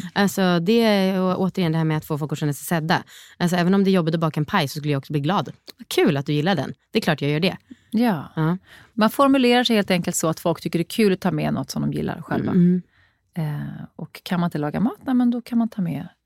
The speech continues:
Speaker 2: dricka eller liksom vad det nu ska vara.
Speaker 1: Mm.
Speaker 2: Godis.
Speaker 1: Mm. Jag kan säga dig att jag har en ganska, mm, ja, både och relation till knytis.
Speaker 2: Mm.
Speaker 1: För egentligen, jag tycker att det finns någonting i det här, äh,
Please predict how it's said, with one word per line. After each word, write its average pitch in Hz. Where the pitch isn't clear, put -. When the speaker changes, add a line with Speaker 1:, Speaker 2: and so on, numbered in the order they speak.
Speaker 2:
dricka -
eller -
liksom -
vad 156
det 143
nu 143
ska -
vara. -
Speaker 1:
Mm. 165
Speaker 2:
Godis. -
Speaker 1:
Mm. 156
Jag 285
kan 311
säga 302
dig 254
att 254
jag 254
har 262
en 247
ganska, 226
mm, 190
ja, 208
både 214
och -
relation 190
till -
knytis. 170
Speaker 2:
Mm. 202
Speaker 1:
För 254
egentligen, 262
jag 220
tycker 277
att 220
det 202
finns 220
någonting 160
i 170
det 165
här, 143
äh, 156